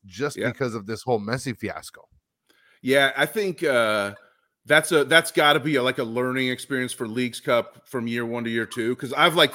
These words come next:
Speaker 1: Yeah.
Speaker 2: loved Le-, like, I'm loving Leagues Cup, like, the soccer every night. Uh, we finally have an off night tonight, but the fact that we've been able to watch, like, two or three, like, really intense matches for the last five days in a row or so has been great. And I'm, I'm loving, like,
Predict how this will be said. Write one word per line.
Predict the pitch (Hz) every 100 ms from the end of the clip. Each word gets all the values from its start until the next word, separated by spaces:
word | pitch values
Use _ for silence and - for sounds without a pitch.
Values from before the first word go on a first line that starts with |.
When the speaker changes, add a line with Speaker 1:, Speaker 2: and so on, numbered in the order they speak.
| -
Speaker 1:
Yeah. | 123 127
Speaker 2:
loved | 131 123
Le-, | 127 139 123
like, | 120 -
I'm | 135 123
loving | 113 113 123 127
Leagues | 127 131 123
Cup, | 147 135
like, | 135 107 _ _ _ -
the |
soccer | 123 165 147 143 143
every | 135 127
night. | 120 135 147 143 135
Uh, | 110
we | 120
finally | 123 135
have | 123
an | 120
off | 123 120
night | 117
tonight, | 123 104
but | 110
the | 104
fact | - 143 139
that |
we've | 123 127
been | 131
able | 117
to | 113
watch, | 117 -
like, | 104
two | - 143
or | 127
three, | 131 127
like, | 113 -
really | 120 117 113 113 -
intense | 117 - 127 -
matches | 110 113 - 131 123 - _ _
for | - 120
the | 113
last | 113 107 -
five | 117 117
days | 113 117 110
in |
a | 101
row | 104 120
or | 123
so | - 123
has | 120
been | 107 113
great. | 104 123 117 117
And | 104
I'm, | 101 117
I'm | 123
loving, | 123 131 123 120
like, | 110